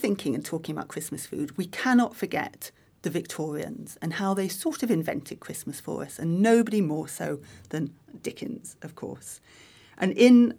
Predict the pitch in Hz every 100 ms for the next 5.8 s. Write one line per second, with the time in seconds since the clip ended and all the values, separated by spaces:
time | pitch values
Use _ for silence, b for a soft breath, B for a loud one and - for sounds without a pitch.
0 | - - 190 156 - - - 254 254 135
1 | - - 147 147 135 _ B B B B
2 | 240 233 170 - 180 175 175 180 175 170
3 | - 165 - 175 - 165 165 151 147 143
4 | - - 139 - 147 - - - _ B
5 | B B 208 320 220 - 165 151